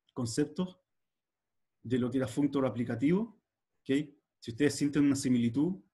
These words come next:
es normal, pero esto construye algo más elaborado al final. Y, y la condición es que, por supuesto, que M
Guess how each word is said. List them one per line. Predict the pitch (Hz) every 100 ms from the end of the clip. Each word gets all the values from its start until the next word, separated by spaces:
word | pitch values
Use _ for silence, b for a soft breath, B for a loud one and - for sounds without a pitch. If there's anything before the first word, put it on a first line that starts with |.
| _ _ _ _ _ _
es | -
normal, | 127 123 160 220 - -
pero | 127
esto | 151 - 170 -
construye | 135 120 147 147
algo | 156 143
más | 143 147
elaborado | 139 135 123 117
al |
final. | 113 113 - _ _ _ _ _ _ _ _ _ _ _ _ _ _ _ _ _
Y, | - 127 123 123 123 123 120
y | 120 117
la | 117
condición | 127 117 113 180 208
es | 180
que, | - 170 165 156
por | 156 143
supuesto, | - 135 160 170
que | 151 143 139
M | 139 170 233